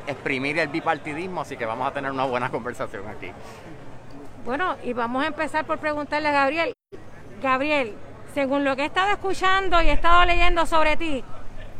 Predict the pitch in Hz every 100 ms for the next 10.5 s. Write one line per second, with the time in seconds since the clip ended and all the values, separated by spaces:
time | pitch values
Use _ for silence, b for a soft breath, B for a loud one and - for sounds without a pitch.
0 | - - - - - - - 302 381 392
1 | 381 349 349 392 392 330 302 294 370 370
2 | 359 349 339 320 339 427 415 311 320 294
3 | 285 302 349 381 466 311 190 - - -
4 | - - - - - - - 320 - 330
5 | 403 403 403 - 370 320 311 - 359 339
6 | 277 269 254 277 359 - 359 359 359 302
7 | 294 349 339 330 320 320 320 302 302 311
8 | 330 330 311 277 254 285 339 - 294 285
9 | 302 311 311 285 302 311 294 269 294 311
10 | 269 240 226 302